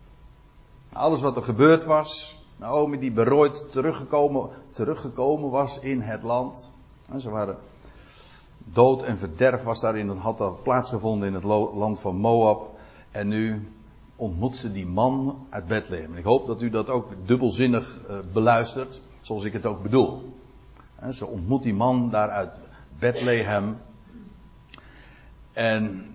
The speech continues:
die zich over hem ontfermt, haar ontfermt, sorry. Hij vertroost haar. En hij spreekt naar het hart van de dienstmaagd. Nou,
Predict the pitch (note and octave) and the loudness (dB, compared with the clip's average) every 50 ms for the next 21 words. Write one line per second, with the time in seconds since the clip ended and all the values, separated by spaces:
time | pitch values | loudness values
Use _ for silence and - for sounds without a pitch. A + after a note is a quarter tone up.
0 | - F#2 F#2 B2 B2 - B2+ A2+ - - B2+ A2 G2+ G2+ F2 G2 G2+ - - - | -16 -6 -4 -4 -2 -2 -2 -4 -2 -2 -2 -2 -2 -4 -8 -8 -10 -10 -14 -16
1 | - - - C#3 C3 B2+ C3 C3+ C3 - - - - - G2+ C3 D#3+ E3+ - - | -16 -10 -2 0 0 0 0 -4 -8 -12 -16 -14 -10 -4 0 4 4 4 2 2
2 | A2+ G2 - - B2 A#2 A#2 A#2 - - A2 G2+ G2+ G#2 - - - - - - | -6 -6 -6 -4 -4 -4 -4 -4 -6 -6 -6 -6 -6 -8 -12 -16 -20 -20 -20 -20
3 | - - - - - - - - - - - G#2+ G#2+ - - - - - - - | -20 -20 -20 -20 -20 -20 -20 -20 -20 -18 -12 -12 -12 -10 -12 -16 -16 -16 -20 -18
4 | - - F3 F#3 D3+ A2 - - - - - - A#2 - - - - - - - | -8 -4 0 0 0 0 0 -4 -10 -12 -14 -16 -16 -16 -18 -20 -20 -20 -20 -20
5 | - - - - - - - - - - - - - - - - - - - - | -20 -20 -20 -20 -20 -20 -20 -20 -20 -20 -20 -20 -20 -20 -20 -20 -20 -20 -20 -20
6 | - - - - - - - - - - - - - - - - - - - - | -20 -20 -20 -20 -20 -20 -20 -20 -20 -20 -20 -20 -20 -20 -20 -20 -20 -20 -20 -20
7 | - - - - - - - G2 F#2+ E2+ F2 F#2 F2 F2 - - - - - - | -20 -20 -20 -20 -20 -18 -14 -14 -14 -14 -14 -14 -12 -8 -6 -6 -6 -8 -8 -6
8 | - E3 F3 F#3 F#3+ F#3+ - - A#2+ A2 F#2+ F2 E2+ - - - - A#2+ B2 - | 0 2 2 2 2 0 -6 -12 -8 -6 -6 -6 -6 -10 -14 -10 -8 -8 -8 -8
9 | - - - - A2 G2+ G2 F2 F2 F2+ D#2+ F#2 F2 E2+ - - - D#2+ D#2+ - | -12 -18 -10 -6 -6 -4 -4 -6 -8 -10 -10 -12 -12 -14 -14 -14 -14 -16 -14 -10
10 | A2 G#2 G2 | -10 -10 -10